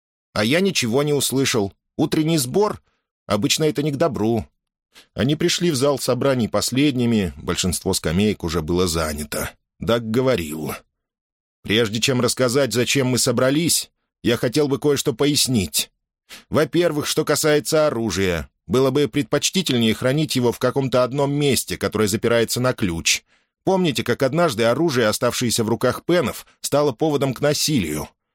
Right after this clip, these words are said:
Я думаю, не стоит бросать его без присмотра. Я хочу, чтобы вы как следует обдумали эту мысль,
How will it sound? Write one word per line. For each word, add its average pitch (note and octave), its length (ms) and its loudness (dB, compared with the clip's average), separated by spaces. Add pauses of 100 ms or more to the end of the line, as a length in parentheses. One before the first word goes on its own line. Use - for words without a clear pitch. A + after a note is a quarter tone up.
(340)
Я F2+ 180 0
думаю, G#2+ 280 2
не B2 100 2
стоит C3 360 0
бросать G#2+ 420 0
его F#2 140 -2
без G2+ 160 0
присмотра. - 680 -2 (540)
Я G#2+ 180 0
хочу, D3 280 0
чтобы C#3+ 260 0
вы D3 100 0
как D3+ 180 -2
следует D3 380 0
обдумали C#3+ 520 0
эту G2+ 200 0
мысль, G#2+ 520 0